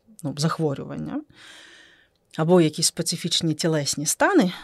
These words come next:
да, якщо це пов'язане саме у взаємодії з іншою людиною, тому що маніпуляція, так чи інакше, пряма або непряма, вона пов'язана з взаємодією з іншою людиною. От якщо з взаємодії, взаємодії з іншою людиною я відчуваю оцей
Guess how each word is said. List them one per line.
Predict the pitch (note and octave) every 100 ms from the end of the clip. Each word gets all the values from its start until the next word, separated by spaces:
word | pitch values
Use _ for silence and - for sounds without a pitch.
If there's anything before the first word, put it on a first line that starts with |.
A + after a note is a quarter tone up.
| - G3
да, | G3+ A3
якщо | D#3+ - F3
це | -
пов'язане | - D#3+ E3+ F3+ E3+ D3+ D3
саме | - F#3 F3+
у | D#3+ E3
взаємодії | D#3 D#3 D3+ D#3 D3+ D#3+ D#3
з | C#3+
іншою | D3 - D3
людиною, | D3+ C#3+ C#3 B2+ C3
тому | - C#3+
що | C#3 -
маніпуляція, | D3 D3 D#3 G#3+ C#4 F4 D#3+
так | D3+ D#3+
чи | - D#3
інакше, | E3 B3 C#4 - D3 D3 -
пряма | D#3 D#3+ D3+ C#3 -
або | D3 C#3+ C#3+ D3 C#3+ D3
непряма, | A#3 F4 - B3+ A3 G3+
вона | D3+ D#3 A3
пов'язана | D#3+ D#3 F3+ F#3 D#3 C#3+
з |
взаємодією | C#3+ D3 C#3+ D3+ F3 F3+
з | D3
іншою | D#3 - D#3
людиною. | D3 D3 C#3 - -
От | -
якщо | - - G#3+
з |
взаємодії, | E3+ D#3+ D#3+ D#3+ D#3+ D#3 -
взаємодії | D3+ E3 E3+ D#3+ D#3+ C#3+
з | D3+
іншою | D3 - D#3
людиною | D3+ D3+ C#3+ C3+ C#3 - - - - _
я | E3+ E3+
відчуваю | E3+ - E3+ D#3 D3 C3+ C3
оцей | D3 - D3 C#3+ C3+